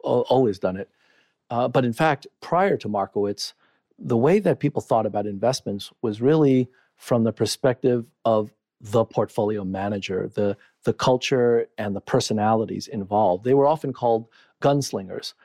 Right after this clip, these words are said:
because these were larger than life, uh, celebrities that, uh, were able to pick stocks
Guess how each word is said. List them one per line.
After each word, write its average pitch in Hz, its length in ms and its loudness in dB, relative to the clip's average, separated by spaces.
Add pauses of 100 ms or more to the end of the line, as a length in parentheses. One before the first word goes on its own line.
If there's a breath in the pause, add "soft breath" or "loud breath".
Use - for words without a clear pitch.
(220 soft breath)
because 110 360 -2
these 123 240 2
were 113 280 2
larger 117 600 0
than 107 200 -4
life, 104 500 0
uh, 107 140 -2
celebrities 117 680 0 (340 soft breath)
that, 117 400 0
uh, 107 220 0 (100)
were 113 220 0
able 123 260 2
to 104 140 -4
pick - 240 -2
stocks - 580 -4